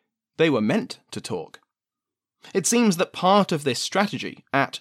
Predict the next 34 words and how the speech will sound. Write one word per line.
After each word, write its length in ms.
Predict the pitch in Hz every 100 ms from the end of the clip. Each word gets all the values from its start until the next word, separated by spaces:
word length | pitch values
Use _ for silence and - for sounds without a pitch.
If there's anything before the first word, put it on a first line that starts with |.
| _
Charles's 520 | - 127 117 113 95 -
urging, 420 | 151 160 - - _ _ -
was 180 | 139 -
for 340 | - 180 254
the 100 | 185
plot 360 | - 107 85 - _ -
to 200 | - 185
be 220 | 175 185
leaked 380 | 143 110 - - _ -
to 100 | 110
Parliament. 640 | - 196 202 98 69 - _ _ _ _ _ _ _ _ -
The 120 | 117
hope 500 | - - 226 - - _ _ _ -
was 160 | 131 127
that 220 | 120 -
this 240 | 131 -
threat 520 | - - 147 - - - -
of 180 | 110 98
military 520 | 104 165 - - 170
intervention 840 | 131 151 170 123 107 - 113 110 _ _
would 160 | 156 143
be 140 | 156
enough 360 | 147 147 196 -
to 120 | 127
cow 440 | - - 135 156 156
the 80 |
moderates 480 | 135 135 135 123 - -
in 200 | 135 123
Parliament 460 | 147 165 127 120 - _ -
into 220 | 147 143
voting 540 | 110 160 175 104 104 -
against 640 | 131 127 156 135 - -
Strafford's 600 | - - 120 101 110 -
death. 440 | 156 202 156 -